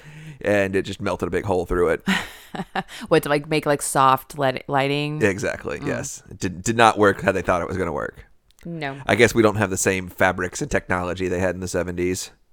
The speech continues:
Speaker 2: Which is actually kind of surprising. I
Speaker 1: Think
Speaker 2: would have
Speaker 1: there'd been
Speaker 2: thought
Speaker 1: enough polyester back then that just go up in flames or melt?
Speaker 2: I would have thought it would have melted. Maybe not, like, go up in flames, but I don't know. Anyway. Um, so he gets home.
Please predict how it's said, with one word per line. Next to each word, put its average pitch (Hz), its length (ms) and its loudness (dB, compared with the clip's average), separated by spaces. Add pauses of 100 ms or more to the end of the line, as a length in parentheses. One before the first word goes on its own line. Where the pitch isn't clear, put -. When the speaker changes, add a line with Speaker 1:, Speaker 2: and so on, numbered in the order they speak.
(1080)
Speaker 2:
Which 262 300 0
is 285 160 0
actually 359 320 2
kind 339 200 -2
of - 80 -2
surprising. 160 960 0 (200)
I 180 80 4
Speaker 1:
Think - 20 8
Speaker 2:
would - 80 10
have 117 160 8
Speaker 1:
there'd - 0 -
been 110 260 8
Speaker 2:
thought 117 60 -4
Speaker 1:
enough 110 180 4
polyester 107 540 6
back 107 220 6
then 107 440 6
that 101 220 -4
just 107 180 -6 (180)
go 110 200 6
up 101 80 2
in 104 80 0
flames 107 420 0
or 104 60 0
melt? 104 360 0 (280)
Speaker 2:
I 254 60 6
would 320 100 6
have 277 60 2
thought 196 100 8
it - 20 6
would 151 60 2
have 127 100 -2
melted. 139 640 0 (100)
Maybe 269 180 2
not, 202 120 4
like, 147 220 4
go 143 100 6
up 135 100 2
in 131 80 -6
flames, 143 640 -4
but 135 440 2 (500)
I 160 80 6
don't 151 80 4
know. 135 220 -6
Anyway. 139 280 -8 (840)
Um, 180 260 -2 (260)
so 214 140 4
he 226 80 10
gets 262 180 4
home. 175 320 2